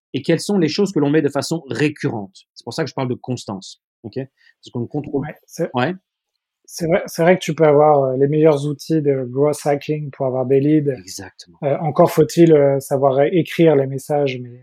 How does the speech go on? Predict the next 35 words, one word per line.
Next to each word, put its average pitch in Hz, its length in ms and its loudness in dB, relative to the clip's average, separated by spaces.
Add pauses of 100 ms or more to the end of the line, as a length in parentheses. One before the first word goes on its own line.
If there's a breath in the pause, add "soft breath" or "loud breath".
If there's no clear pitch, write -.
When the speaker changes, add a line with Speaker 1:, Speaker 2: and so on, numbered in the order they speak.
(120)
Speaker 2:
ah, 139 100 -10
donc, 131 260 -6
euh, 139 100 -2 (100)
i-, 175 340 -10 (160)
partons 156 260 0
de 143 60 -8
ce 143 120 -4
constat, 143 340 -4
t'as 170 140 0
les 165 80 6
meilleurs 160 320 2
outils 147 180 -8
pour 143 120 2
avoir 135 100 0
des 139 100 0
leads, 185 260 0 (600)
t'as 196 180 8
les 196 100 10
meilleures 180 320 6
techniques 160 380 -2
de 156 80 2
vente 156 240 -2
que 143 80 -8
tu - 160 -12
connais 143 240 -4
sur 139 120 -8
le 135 60 -6
bout 131 140 -8
des 139 100 -2
doigts 139 280 -2
pour 123 260 -14
faire - 200 -16
tes 135 80 -16
rendez-vous. 143 400 -4
Speaker 1:
Ouais. 101 200 -12